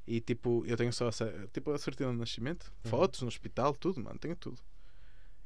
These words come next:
Speaker 1: E eu voltei mais tarde. Caraca, e a minha mãe perguntou: "Tu estás, queres, tens a certeza que a queres?" Porque aquilo não me dá nada, mano.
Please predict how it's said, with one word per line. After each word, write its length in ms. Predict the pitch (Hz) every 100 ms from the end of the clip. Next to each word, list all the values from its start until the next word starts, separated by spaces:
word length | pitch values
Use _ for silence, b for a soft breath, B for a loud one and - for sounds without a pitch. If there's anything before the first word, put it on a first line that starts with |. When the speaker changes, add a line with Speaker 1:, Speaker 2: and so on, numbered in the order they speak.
| -
Speaker 1:
E 40 |
eu 80 | 123
voltei 280 | 131 135 156
mais 220 | 127 -
tarde. 280 | 95 95 98 - - -
Caraca, 300 | 107 107 123
e 40 |
a 20 | 127
minha 140 | 127
mãe 120 | 127
perguntou: 280 | 123 120 107
"Tu 100 | -
estás, 260 | - 135 - -
queres, 200 | - 131
tens 360 | - - 143 139
a 40 |
certeza 360 | 123 117 123 110
que 80 | 107
a 60 |
queres?" 360 | - 101 - - - - - b b b b - - - -
Porque 120 | - 139
aquilo 120 | 170
não 80 | 160
me 60 |
dá 160 | 143 139
nada, 320 | 135 123 101
mano. 120 | 110